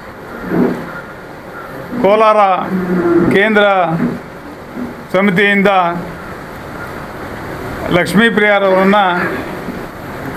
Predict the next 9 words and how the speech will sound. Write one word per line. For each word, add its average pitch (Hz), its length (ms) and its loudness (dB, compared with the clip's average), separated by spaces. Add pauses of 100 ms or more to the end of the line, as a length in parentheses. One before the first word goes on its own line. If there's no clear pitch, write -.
(140)
ಚುನಾವಣೆಗೆ 208 600 6 (160)
ಅಂತಿಮವಾಗಿ 196 680 4 (160)
ಅಭ್ಯರ್ಥಿಗಳು 196 600 4
ಅಂತೇಳಿ 196 380 4 (1400)
ನಮ್ಮ 196 220 4 (1800)
ರಾಜ್ಯಾಧ್ಯಕ್ಷರಾದಂಥ 196 1120 4 (1700)
ಶ್ರೀ 190 200 6 (1000)
ಕುಮಾರಸ್ವಾಮಿಯವರು 196 920 6 (1000)
ತೀರ್ಮಾನ 214 380 4